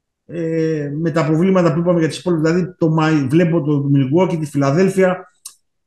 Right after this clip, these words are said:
και από εκεί πέρα λίγο η εικόνα είναι ανοιχτή. Να είναι στο τρία, να είναι στο τέσσερα,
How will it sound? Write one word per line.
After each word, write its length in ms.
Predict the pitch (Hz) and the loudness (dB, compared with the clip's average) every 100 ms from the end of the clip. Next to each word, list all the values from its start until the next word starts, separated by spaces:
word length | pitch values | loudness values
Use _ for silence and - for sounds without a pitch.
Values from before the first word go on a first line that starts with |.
| _ | _
και 80 | - | -2
από 180 | 175 190 | 0 0
εκεί 220 | 185 190 | 0 -2
πέρα 220 | 208 196 | 2 2
λίγο 400 | 190 202 185 185 | 4 4 6 6
η 200 | 175 175 | 6 4
εικόνα 1080 | 165 - 190 190 185 180 175 170 170 160 - | 0 0 0 2 0 0 0 -2 -4 -8 -16
είναι 240 | 180 190 185 | -8 -2 0
ανοιχτή. 840 | 175 147 - 185 156 139 104 87 - | 0 0 -2 -2 0 -2 -4 -8 -10
Να 240 | 160 170 _ | -8 -8 _
είναι 140 | 180 175 | 0 0
στο 180 | 170 156 | 0 -4
τρία, 460 | - 202 202 175 | -2 0 2 2
να 60 | 165 | 0
είναι 100 | 170 | -2
στο 200 | 175 151 | -2 -2
τέσσερα, 640 | 185 185 185 170 - - | -2 0 0 0 -2 -8